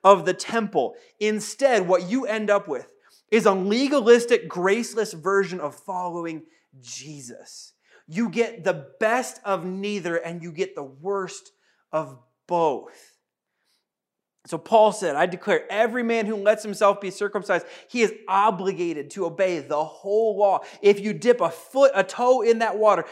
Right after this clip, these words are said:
you better be willing to jump in, Paul would say. He says in verse four, "You who are trying to be justified by the law have been alienated from Christ." You've been separated from Christ because you're trying to do it apart from Christ.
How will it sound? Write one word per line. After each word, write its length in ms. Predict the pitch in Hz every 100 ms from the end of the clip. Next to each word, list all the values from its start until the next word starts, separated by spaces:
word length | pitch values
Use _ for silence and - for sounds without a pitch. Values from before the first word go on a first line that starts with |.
| -
you 200 | 165 233
better 460 | 165 - 226 214 214
be 120 | 208
willing 340 | 202 196 185
to 60 | 160
jump 320 | 165 165 165
in, 180 | 175 156
Paul 300 | - 143 127
would 140 | 127
say. 280 | - 120 - _ _ _ _ _ _
He 40 | -
says 160 | 208
in 80 | 202
verse 220 | 202 208
four, 180 | 208 196
"You 300 | 185 208 262
who 100 | 247
are 100 | 190
trying 360 | - 214 214 247
to 60 |
be 100 | 220
justified 680 | 160 202 226 220 208 202 180
by 140 | 185
the 80 | 165
law 320 | 160 190 160 - -
have 200 | 202 196
been 140 | 202 208 -
alienated 1000 | 208 254 330 320 294 262 233 233 226 180
from 160 | 196 180
Christ." 220 | 220 208
You've 60 |
been 100 | 190
separated 640 | 160 - - - - 262 247
from 120 | 233
Christ 220 | 220 247
because 240 | 226 202 208
you're 80 | 196
trying 240 | 247 214
to 60 | 170
do 160 | 226
it 80 | 220
apart 400 | 175 - 233 226
from 140 | 202 185
Christ. 320 | 220 165